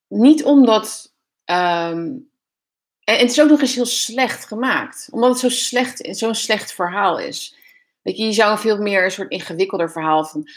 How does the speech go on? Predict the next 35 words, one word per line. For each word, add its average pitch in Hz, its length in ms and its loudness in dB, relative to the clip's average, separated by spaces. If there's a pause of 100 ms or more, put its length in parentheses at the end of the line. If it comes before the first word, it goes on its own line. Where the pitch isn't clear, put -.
(200)
nou, 175 360 0
een, 147 280 -4
een, 147 240 -6
een, 156 140 -2
ehm, 147 400 -4 (920)
een 180 120 4
groepje, 180 500 -2
eh, 160 840 0
nou, 160 160 0
gewoon 170 240 0
onbekende 170 540 0
mensen, 208 400 2
weet 170 160 -4
je 190 60 -4
wel, 185 120 0
gewone 175 400 -2
burgers 196 420 -2
die 180 100 -8
daar 165 180 0
lopen 160 400 0
of, - 160 -14 (640)
ehm, 160 560 0 (360)
niet 196 300 0
een 170 120 -4
burgemeester, 190 960 -4
weet - 160 -20
je 143 80 -12
wel. 143 140 -8
Dat 175 160 -8
zou 170 180 2
je 165 60 2
dan 165 160 -2
niet, 170 220 -6
niet 185 200 -8
verwachten. - 580 -8